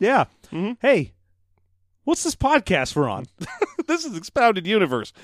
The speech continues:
Speaker 2: where we free associate about how our microphone falls over, and it turns into about how Fred Durst is offering me a cookie.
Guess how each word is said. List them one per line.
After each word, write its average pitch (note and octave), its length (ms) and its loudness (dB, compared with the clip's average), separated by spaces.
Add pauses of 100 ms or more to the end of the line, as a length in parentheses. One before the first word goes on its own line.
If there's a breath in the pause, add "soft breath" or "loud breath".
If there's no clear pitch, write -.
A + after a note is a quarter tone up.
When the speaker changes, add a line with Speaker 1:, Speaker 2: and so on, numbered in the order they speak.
(140 loud breath)
Speaker 2:
where E3+ 160 6
we F#3 180 6
free A#3+ 280 0
associate G#3 560 4
about D3 460 2
how E3+ 120 4
our E3 100 6
microphone C#3+ 460 0
falls A#2 260 0
over, A#2+ 280 2 (260 soft breath)
and D3+ 140 2
it D3 80 -2
turns E3+ 240 2
into D#3 140 4
about D3 220 4
how C#3+ 120 2
Fred C#3+ 260 0
Durst C3+ 240 2
is B2+ 140 0
offering A#2+ 320 0
me A2+ 100 -2
a G#2+ 60 -2
cookie. C3 340 -2